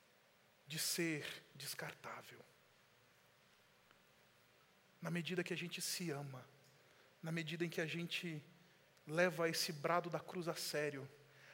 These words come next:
a gente anuncia com poder violento o amor do Senhor Jesus Cristo. A gente manifesta isso de maneira tão profunda que se torna irresistível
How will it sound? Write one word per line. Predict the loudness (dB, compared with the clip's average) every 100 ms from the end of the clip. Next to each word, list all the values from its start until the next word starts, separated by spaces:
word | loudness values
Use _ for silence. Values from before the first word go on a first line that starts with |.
| -6
a | -2
gente | 0 2
anuncia | 2 2 2 2 2 2 0
com | 0 0 0
poder | 2 2 6 8 6
violento | 4 0 2 4 6 8 8 4 -6 -12 -14 -20 -20 -20 -20 -6
o | -2
amor | 0 0 -2
do | -4
Senhor | -4 -6 -10
Jesus | -8 -6 -6
Cristo. | -8 -12 -14 -16 -20 -20 -20 -20 -20 -20 -10
A | -2
gente | 2 2 4
manifesta | 4 6 4 6 6 6 2 -2
isso | -2 -2 -4 -6 -12 -16 -2
de | 2
maneira | 4 6 4
tão | 4 0
profunda | 2 0 0 -2 0 0 0
que | -2
se | -4 -2
torna | 0 0 0
irresistível | -2 -2 -2 -2 -2 -2 -2 -2 -4